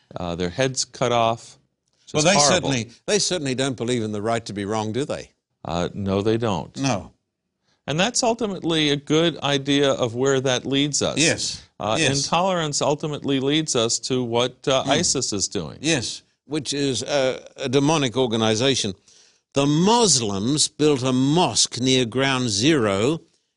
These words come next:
Speaker 2: in New York, and lots of people were horrified.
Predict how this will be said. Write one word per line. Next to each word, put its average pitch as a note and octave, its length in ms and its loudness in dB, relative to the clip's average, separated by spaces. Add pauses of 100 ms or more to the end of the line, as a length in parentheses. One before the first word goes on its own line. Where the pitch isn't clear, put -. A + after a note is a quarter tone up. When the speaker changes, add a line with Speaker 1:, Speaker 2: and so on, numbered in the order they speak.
Speaker 2:
in C3 200 2
New C#3 140 4
York, C#3 640 0 (840)
and C3 320 0
lots G3 480 -2
of G2+ 360 -16
people D#3+ 720 -2
were B2 280 -2
horrified. G#2+ 1120 -4